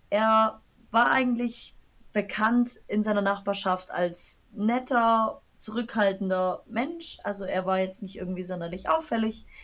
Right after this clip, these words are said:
Er war aufmerksam, freundlich und er ist irgendwie nie negativ aufgefallen, sondern eigentlich immer nur positiv. Er hat viel Zeit mit seiner Familie verbracht und auch der Umgang mit seiner Familie, den die Nachbarn so,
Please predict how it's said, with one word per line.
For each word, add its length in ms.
Er 120
war 180
aufmerksam, 640
freundlich 720
und 540
er 180
ist 140
irgendwie 340
nie 240
negativ 480
aufgefallen, 520
sondern 220
eigentlich 380
immer 180
nur 140
positiv. 760
Er 80
hat 140
viel 180
Zeit 260
mit 120
seiner 200
Familie 420
verbracht 680
und 400
auch 200
der 160
Umgang 320
mit 100
seiner 200
Familie, 420
den 380
die 60
Nachbarn 460
so, 480